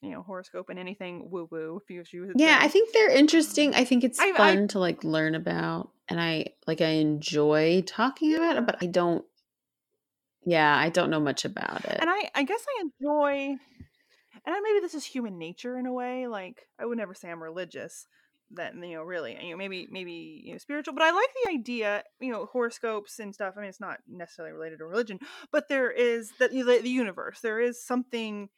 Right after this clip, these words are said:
Speaker 1: there's an influence from something, or there's a thought of something. I like that idea. Maybe that's just human nature that, you know, there is something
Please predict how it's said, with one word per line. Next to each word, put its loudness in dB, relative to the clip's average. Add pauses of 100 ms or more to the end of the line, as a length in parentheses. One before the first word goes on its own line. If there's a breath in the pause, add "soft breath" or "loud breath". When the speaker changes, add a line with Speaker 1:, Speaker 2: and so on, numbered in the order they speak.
(1160)
Speaker 1:
there's -4
an -4
influence -2
from -10
something, -8
or -6
there's -6
a -6
thought -2
of -8
something. -14
I 0
like 0
that -4
idea. -6
Maybe -6
that's -2
just -12
human -8
nature -10
that, -6
you -12
know, -10
there -4
is -4
something -12